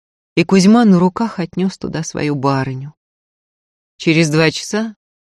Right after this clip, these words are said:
Настя с помощью пожилой цыганки благополучно разрешилась с девочкой, и первой маняшкиной пеленкой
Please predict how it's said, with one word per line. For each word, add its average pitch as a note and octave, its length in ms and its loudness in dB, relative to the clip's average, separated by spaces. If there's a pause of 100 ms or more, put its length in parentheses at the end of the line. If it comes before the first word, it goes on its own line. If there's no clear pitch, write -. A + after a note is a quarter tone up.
Настя B3+ 380 -2
с - 80 -14
помощью E3 500 2
пожилой E3+ 500 4
цыганки A3 680 -2 (520)
благополучно G3+ 920 2
разрешилась F3 680 2
с C3 40 -4
девочкой, C#3 840 0 (720)
и F3+ 140 4
первой D#3 480 0
маняшкиной C#3 840 -2
пеленкой G#3 760 -6